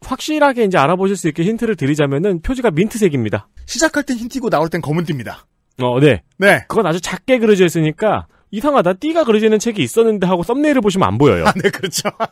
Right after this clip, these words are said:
Speaker 2: <laughs>
Speaker 1: 썸네일에서는 민트색만 찾으시면 돼요.
Speaker 2: 아니면 서점에서 이렇게 한번 찍게 들여다보시고요.
Speaker 1: 네.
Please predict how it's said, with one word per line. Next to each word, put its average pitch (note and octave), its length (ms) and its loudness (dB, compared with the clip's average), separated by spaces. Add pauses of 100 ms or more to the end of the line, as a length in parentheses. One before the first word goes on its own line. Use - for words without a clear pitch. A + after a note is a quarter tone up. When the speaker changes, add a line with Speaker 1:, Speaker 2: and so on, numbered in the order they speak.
Speaker 2:
<laughs> - 320 -14
Speaker 1:
썸네일에서는 A#3 640 4
민트색만 G3+ 420 2
찾으시면 C3+ 440 -2
돼요. D#2+ 140 -6 (160)
Speaker 2:
아니면 G#3 320 2
서점에서 A3 480 2
이렇게 F3+ 180 0
한번 F#3+ 200 0
찍게 E3+ 300 -6
들여다보시고요. C#3 840 -4
Speaker 1:
네. F2 280 -2